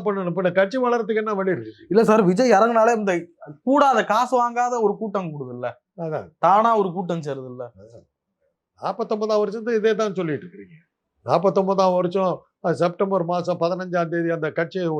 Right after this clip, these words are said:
Speaker 1: துவக்கும் போது இன்னும் ஒரு வாரத்துல அழிந்து விடும்னு சொன்னாங்க. எழுபது வருஷம் ஆச்சு. எழுபது வருஷம் ஆச்சுல்ல, ஐம்பது போட்டீங்கன்னா இரு-, ஐம்பது, ஐம்பது, எழுபத்தஞ்சு,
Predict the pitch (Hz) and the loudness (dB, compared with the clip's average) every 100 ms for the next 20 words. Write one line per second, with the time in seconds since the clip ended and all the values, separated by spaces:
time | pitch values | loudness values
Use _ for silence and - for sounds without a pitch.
0 | 143 170 180 175 151 165 120 92 151 190 | -2 -2 -2 -4 -4 -4 -4 -8 -12 -18
1 | _ _ _ _ _ _ _ _ _ _ | _ _ _ _ _ _ _ _ _ _
2 | - 175 226 220 220 226 226 226 214 202 | -4 2 6 6 8 6 4 4 6 6
3 | 190 175 180 151 135 123 101 123 - _ | 4 2 0 -2 -2 -4 -10 -12 -14 _
4 | _ _ _ _ _ _ _ _ _ _ | _ _ _ _ _ _ _ _ _ _
5 | _ _ _ - 185 196 175 170 190 165 | _ _ _ 2 6 6 6 4 2 -2
6 | 143 139 175 _ _ _ _ _ _ _ | -4 -10 -16 _ _ _ _ _ _ _
7 | _ _ _ _ _ _ _ _ _ _ | _ _ _ _ _ _ _ _ _ _
8 | _ 131 147 170 180 165 175 156 170 156 | _ -2 4 4 4 4 2 2 4 4
9 | 151 156 156 147 139 165 156 160 165 147 | 4 0 0 0 0 -2 -4 -2 -2 0
10 | 143 139 143 143 135 135 _ - 147 156 | 0 0 0 0 0 -4 _ -6 0 2
11 | 147 143 143 135 143 147 151 143 147 151 | 4 2 2 2 2 4 2 2 -4 0